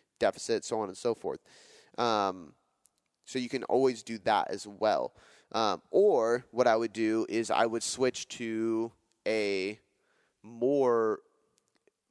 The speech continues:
upper lower bodybuilding style split. Functional intensity training is a, a very, uh, functional, uh, bodybuilding,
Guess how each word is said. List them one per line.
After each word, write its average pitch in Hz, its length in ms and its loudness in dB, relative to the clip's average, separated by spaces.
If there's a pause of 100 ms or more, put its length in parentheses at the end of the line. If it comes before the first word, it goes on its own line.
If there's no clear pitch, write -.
(180)
upper 120 280 2
lower 107 360 0
bodybuilding 104 500 -2
style 90 240 -6
split. 107 300 -4
Functional 131 460 -4
intensity 104 420 -12
training 107 360 -10
is 101 180 -10 (180)
a, 101 100 0
a 80 220 0
very, 110 480 0 (600)
uh, 90 600 2 (1040)
functional, 110 1120 0
uh, 92 580 0 (520)
bodybuilding, 104 880 -2